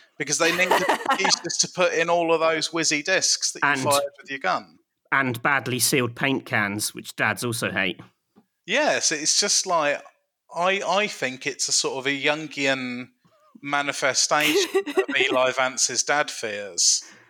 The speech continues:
Speaker 3: Do you
Speaker 1: And that's
Speaker 3: think
Speaker 1: why he
Speaker 3: if,
Speaker 1: doesn't
Speaker 3: if,
Speaker 1: want them to go
Speaker 3: if
Speaker 1: there.
Speaker 3: Half-Life was Psychonauts and there was a level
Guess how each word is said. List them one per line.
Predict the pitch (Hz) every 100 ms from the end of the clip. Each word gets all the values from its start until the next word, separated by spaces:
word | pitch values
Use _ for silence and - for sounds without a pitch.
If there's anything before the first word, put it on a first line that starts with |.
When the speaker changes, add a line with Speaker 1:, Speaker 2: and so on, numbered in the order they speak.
| _ _
Speaker 3:
Do | 226
you | 220
Speaker 1:
And |
that's | 147 147
Speaker 3:
think | 151
Speaker 1:
why | 139
he |
Speaker 3:
if, | 135
Speaker 1:
doesn't | -
Speaker 3:
if, | 185
Speaker 1:
want | 139
them | 131 -
to |
go | 151 160 143
Speaker 3:
if |
Speaker 1:
there. | -
Speaker 3:
Half-Life | 214 208 208 135 117 117
was | 123
Psychonauts | - 156 156 120 107 104 - - - -
and | 123 127
there |
was | 123
a | 139
level | 143 131 117